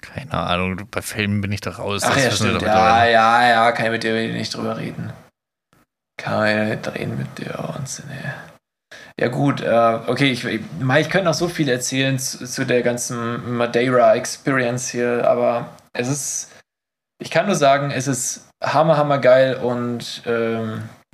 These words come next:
Speaker 2: ja, d-, d-, so wie du über die Insel redest, muss ich sagen, glaube ich, dass du schon in irgendeinem Resort oder Hotel untergekommen bist und eher in der, in, in Stadt unterwegs warst auch, oder?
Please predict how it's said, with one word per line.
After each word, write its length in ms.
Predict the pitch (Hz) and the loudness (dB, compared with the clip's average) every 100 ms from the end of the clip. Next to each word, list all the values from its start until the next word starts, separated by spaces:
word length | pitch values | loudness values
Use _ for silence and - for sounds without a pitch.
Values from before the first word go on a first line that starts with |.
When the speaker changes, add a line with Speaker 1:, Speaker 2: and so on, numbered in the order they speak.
| - | 0
Speaker 2:
ja, 140 | 110 | 0
d-, 180 | 117 69 | 0 -4
d-, 200 | 123 - | -6 -6
so 140 | 139 156 | -2 2
wie 100 | 156 | 2
du 160 | 196 | 4
über 140 | 240 202 | 4 2
die 100 | 170 | 0
Insel 220 | 196 165 | 0 2
redest, 240 | 147 147 | 2 0
muss 100 | 151 | 0
ich 80 | 135 | 2
sagen, 160 | 135 127 | 2 2
glaube 180 | 127 127 | 2 2
ich, 60 | |
dass 160 | 127 120 | -2 -2
du 100 | 123 | -2
schon 220 | - 156 | 0 2
in 120 | 156 | 0
irgendeinem 320 | 135 143 135 123 | 0 0 0 0
Resort 520 | 120 120 135 151 123 | -2 2 2 4 2
oder 260 | 123 117 | 2 2
Hotel 280 | 123 123 131 | 0 -2 0
untergekommen 580 | 147 151 143 139 151 147 | 0 0 -2 -2 -2 0
bist 220 | 151 - | -2 -2
und 100 | 127 | -4
eher 260 | 87 120 120 | 0 2 2
in 80 | 113 | 2
der, 320 | 113 113 - | 0 0 -4
in, 160 | 120 - | -8 -6
in 320 | 117 113 - | -6 -6 -6
Stadt 340 | - 151 165 | 0 0 0
unterwegs 480 | 127 107 107 107 - | -2 -4 -4 -6 -4
warst 240 | 127 - | -4 -2
auch, 160 | - - | -4 -4
oder? 300 | - 139 | -2 -2